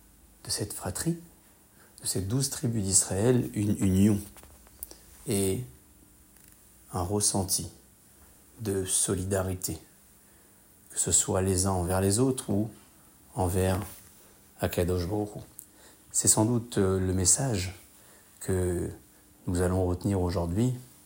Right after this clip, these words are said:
savoir que notre service que l'on adresse à Akadosh Baruch Hu doit passer, surtout par l'union et par l'unité entre nous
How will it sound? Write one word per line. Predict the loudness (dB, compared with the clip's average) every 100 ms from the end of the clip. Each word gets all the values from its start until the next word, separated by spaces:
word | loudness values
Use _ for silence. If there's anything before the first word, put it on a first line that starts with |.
| -20 -20 -20 -14 -4
savoir | 2 2 2
que | 0
notre | 0 0 -2
service | 0 0 0 2 2 2 -2 -12 -20 _ -20 -20 -20 -20 -20 -20 -20 -20 -20 -10
que | -4
l'on | -2 0
adresse | 0 2 4 2
à | 0
Akadosh | 0 2 2 2
Baruch | 0 -4 -2
Hu | 0 0 -2 -14 -20 -20 -20 -20 -20 -20 -20 -4
doit | -2 2
passer, | 6 8 6 -2 -20 -20 -20 -20 -20 -20 -20 -20 -20 -20 -20 -4
surtout | 2 2 2 -2 0
par | 0 0
l'union | 2 2 2 0 -4 -12 -20 -20 -20 -12 -8
et |
par | -2 0
l'unité | 2 0 0 -2 -6 -8 -18 -20 -12
entre | -8 -6 -4
nous | -4